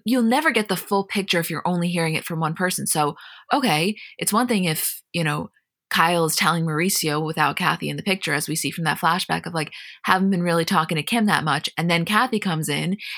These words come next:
and tells us what Kim is actually thinking 'cause she spoke to her for three hours. And by the way, she changed her number.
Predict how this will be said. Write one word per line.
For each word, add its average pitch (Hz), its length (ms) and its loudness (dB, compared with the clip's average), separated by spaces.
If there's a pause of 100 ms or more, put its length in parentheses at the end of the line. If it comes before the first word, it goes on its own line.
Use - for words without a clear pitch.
and 170 140 2
tells 185 320 2
us 165 240 2
what 175 240 2
Kim 180 160 2
is 170 100 2
actually 165 360 0
thinking 214 320 0
'cause 185 100 -2
she 180 140 0
spoke 240 280 0
to 202 100 0
her 170 40 0
for 160 140 -6
three 160 260 -2
hours. 151 260 2
And 165 120 0
by 180 160 4
the 202 80 0
way, 208 160 2
she 147 160 0
changed 156 340 0
her 170 80 0
number. 151 360 0